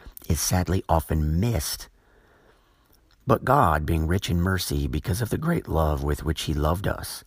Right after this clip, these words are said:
even when we were dead in our trespasses, made us alive together with Christ. By grace you have been saved." And here's the part I want you to catch. "And raised us up with him and seated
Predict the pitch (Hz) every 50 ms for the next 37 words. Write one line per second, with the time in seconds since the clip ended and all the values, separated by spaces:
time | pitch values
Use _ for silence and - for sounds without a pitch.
0 | _ _ _ _ _ _ _ _ _ - - - - 92 107 120 127 127 117 110
1 | 92 87 80 80 78 76 69 73 73 71 67 78 80 80 78 82 80 80 76 71
2 | - - 85 82 - - 73 73 - - - 69 73 - - - - - - -
3 | - - - - - - - - 127 85 87 - 82 80 - - 73 69 69 71
4 | 73 73 76 82 80 - - 69 71 71 76 76 73 78 78 76 80 - - -
5 | 101 92 78 73 76 - - - - - _ _ _ _ _ _ _ _ _ _
6 | _ _ _ _ - - - - 110 123 113 92 78 80 87 87 92 104 101 -
7 | - 80 80 80 76 73 80 76 76 - - - 78 73 67 67 67 - - -
8 | _ _ _ _ _ _ _ _ _ _ _ _ _ - 78 71 71 78 87 87
9 | - - 87 - - - 76 71 71 73 71 69 - - - 69 73 - - -
10 | - 101 73 - - - - - - _ _ _ _ _ _ _ - - - -
11 | - - - - - - - - - - 87 80 80 76 80 90 95 98 101 104
12 | 101 - - - - 92 87 101 - - 78 82 87 - - 76 78 85 85 -
13 | - 90 80 76 69 71 73 73 - - - _ _ _ _ _ - - 90 82
14 | 78 73 - - - - 85 82 76 78 73